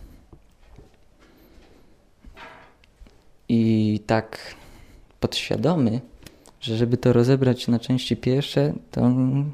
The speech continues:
potrzeba dużo czasu. A bez rozebrania tego na części pierwsze, to tak naprawdę mało można zdziałać ciekawego. Choćby w tańcu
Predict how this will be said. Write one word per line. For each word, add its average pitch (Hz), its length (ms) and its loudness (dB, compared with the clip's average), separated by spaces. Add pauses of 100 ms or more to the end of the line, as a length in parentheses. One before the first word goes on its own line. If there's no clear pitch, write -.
(280)
potrzeba - 400 0
dużo 120 300 4
czasu. - 380 -10 (460)
A 135 120 4
bez 127 280 6
rozebrania 127 720 2
tego 117 220 2
na 113 120 2
części - 380 -4
pierwsze, 127 360 0
to - 140 -12
tak 123 200 -6
naprawdę 123 440 -4 (880)
mało 131 240 0
można 131 340 -2
zdziałać 120 500 4
ciekawego. - 680 -2 (1300)
Choćby 113 240 0
w - 80 -18
tańcu 104 440 -4